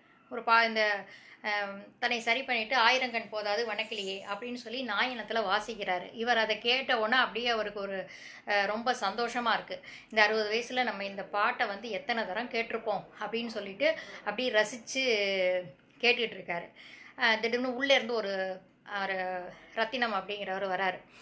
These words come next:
உள்ள தலைவர் பேசிட்டு இருக்காரு. "யார் யா அப்படி சத்தம் போட்டு வாசிக்க சொன்னது?" அப்படின்னு சொன்ன உடனே,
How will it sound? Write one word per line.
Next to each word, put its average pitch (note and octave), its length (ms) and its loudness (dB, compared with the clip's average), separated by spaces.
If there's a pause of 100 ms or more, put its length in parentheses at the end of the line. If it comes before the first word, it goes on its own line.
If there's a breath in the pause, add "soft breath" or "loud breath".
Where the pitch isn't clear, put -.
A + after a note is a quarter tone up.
(180 loud breath)
உள்ள C4+ 180 4
தலைவர் B3+ 380 4
பேசிட்டு A3+ 360 -4
இருக்காரு. F#3+ 280 -2
"யார் A3+ 220 6
யா B3+ 40 0
அப்படி G3+ 200 2
சத்தம் G#3+ 240 -6
போட்டு G3+ 140 -4
வாசிக்க G#3 300 0
சொன்னது?" F#3 460 -6 (360)
அப்படின்னு G#3+ 280 -6
சொன்ன G3 280 -8
உடனே, A3 220 0